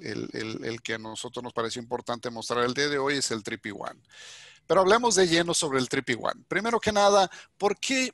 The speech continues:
por qué compraré yo el triple one? ¿O cuáles son los puntos más importantes que decidirían mi compra? Primero que nada, es el primer sistema para repetición instantánea y cámara lenta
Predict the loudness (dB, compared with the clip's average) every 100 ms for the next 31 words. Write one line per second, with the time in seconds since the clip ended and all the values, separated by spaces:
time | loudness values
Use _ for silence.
0 | _ -8 -4 -4 -4 -4 0 2 4 4
1 | 2 0 -2 -2 -2 -2 -2 0 -2 -4
2 | -2 0 2 0 -2 -6 -8 -8 -8 -2
3 | 0 0 -2 -4 -2 -2 0 0 0 0
4 | 0 2 0 -4 -18 -18 -20 -20 _ 0
5 | 4 6 4 2 -2 0 0 2 2 2
6 | -2 -4 -6 -6 -8 -10 -16 -20 -8 -2
7 | 2 2 4 4 4 4 4 2 2 2
8 | 0 0 0 2 2 2 2 0 0 0
9 | -2 0 0 0 -2 -4 -6 -6 -4 -4
10 | -4 -4 -2 -4 -2 -2 -2 -2 -2 2
11 | 2 2 0 -2 -2 -4